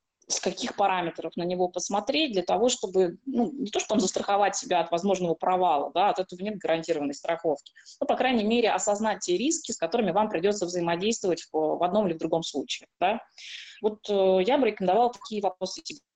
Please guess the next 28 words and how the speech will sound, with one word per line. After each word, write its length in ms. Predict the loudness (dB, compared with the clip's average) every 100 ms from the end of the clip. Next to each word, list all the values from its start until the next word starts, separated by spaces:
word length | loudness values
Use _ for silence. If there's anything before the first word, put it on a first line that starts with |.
| -8
задавать. 440 | -2 0 2 0 -4 -4
Ну, 80 | 0
во-первых, 420 | 2 2 -2 -4 _ _ _ -4
насколько 500 | -2 0 0 2 0
высоко 400 | 0 0 0 0
конкурентен 600 | 0 0 2 2 0 0
рынок, 380 | 2 4 2 0
на 100 | -6
котором 440 | -2 2 2 2
вы 160 | 2 2
хотите 400 | -2 -4 -2 0
работать, 580 | 2 2 0 -2 -20 -20 _ _ _
да? 280 | 0 0 -2 -8 -8
Тем 120 | 0
более, 200 | 2 4
если 240 | 2 2
вы 80 | 0
на 100 | 2
нем 160 | 2 2
работать 380 | 0 0 0 0
только 260 | -2 0
начинаете. 640 | -2 -2 -2 -2 -4 -8 -18 _ -20 _ _
Да, 200 | 0 2
вот 240 | 2 -2
Екатерина 340 | -6 -4 -2 0
привела 240 | 2 0
хороший 360 | 2 0 -2 -4
пример, 920 | -6 -4 -4 -6 -14 _ -2 -2 -2